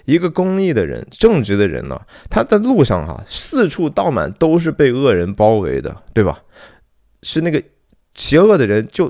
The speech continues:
就随时想把这个公-，公正、正直的人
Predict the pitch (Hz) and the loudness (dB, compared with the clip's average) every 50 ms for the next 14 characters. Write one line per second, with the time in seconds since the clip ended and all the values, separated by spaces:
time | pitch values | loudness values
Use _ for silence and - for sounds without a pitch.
0 | - - - 190 156 143 - - - - 120 139 185 196 - 135 151 151 - 117 | -4 -2 2 2 2 2 0 -4 0 4 4 4 4 4 2 0 0 0 0 -2
1 | 98 107 113 92 80 - 107 98 98 92 85 - _ - 117 113 110 107 - _ | -2 0 0 -2 -2 -4 -4 -4 -4 -4 -4 -6 _ -2 0 0 0 -2 -8 _
2 | - - - 117 120 120 120 117 - - 139 123 107 104 92 - - 143 123 107 | -4 0 0 0 2 0 -4 -2 0 0 0 2 0 -2 -2 0 2 2 2 0
3 | - 87 92 95 98 82 73 69 76 - - | -2 -2 -2 -2 -2 -2 -2 -4 -6 -6 -10